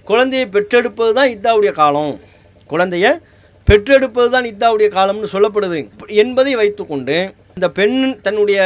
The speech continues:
கருவறையில எந்த ஒரு ஆண் மூலமாகவும் தன் முந்தி, முன்பே கணவ-, திருமணம் செய்து கொண்ட அந்த ஆண் மூலமா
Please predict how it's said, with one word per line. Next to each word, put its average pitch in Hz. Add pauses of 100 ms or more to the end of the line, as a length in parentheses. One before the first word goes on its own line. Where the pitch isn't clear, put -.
(300)
கருவறையில 180 (600)
எந்த 254
ஒரு 220
ஆண் 226
மூலமாகவும் 202
தன் 185
முந்தி, 208
முன்பே 214
கணவ-, 185
திருமணம் 226
செய்து 202
கொண்ட 190
அந்த 180
ஆண் 185
மூலமா 175